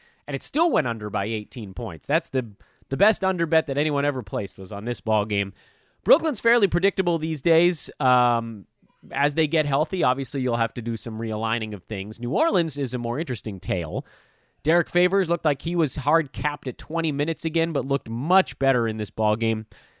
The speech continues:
Couldn't get a shot to drop early. He was oh for three with, I believe, six boards and a block and maybe an assist or something like that at halftime. Uh, fourth quarter, he got some shots to fall. He scored seven points in that,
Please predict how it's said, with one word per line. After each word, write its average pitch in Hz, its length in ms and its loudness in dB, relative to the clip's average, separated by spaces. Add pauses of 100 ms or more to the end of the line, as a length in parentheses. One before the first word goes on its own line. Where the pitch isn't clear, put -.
(140)
Couldn't 226 240 6
get 214 120 2
a - 40 0
shot 175 300 0
to 139 80 -10
drop 151 400 4 (160)
early. 202 500 6
He 143 140 -4
was 135 160 2
oh 160 100 6
for 151 160 0
three 170 560 0 (340)
with, 123 200 0
I 117 80 0
believe, 131 320 -2
six - 400 -6
boards 139 480 0
and 120 80 0
a 107 40 -4
block 123 440 2 (180)
and 107 160 -6
maybe 123 160 0
an 113 80 -2
assist 156 380 -4
or 156 40 -8
something 151 220 -6
like 147 140 -4
that 143 160 -2
at 117 80 -4
halftime. 147 560 0 (680)
Uh, 123 320 2
fourth 214 300 4
quarter, 220 300 2
he 190 80 0
got 170 160 2
some 143 80 -8
shots 175 320 2
to 175 80 -10
fall. 185 320 8
He 175 80 6
scored 139 280 -2
seven 151 300 0
points 196 400 -4
in 214 200 -6
that, 208 200 0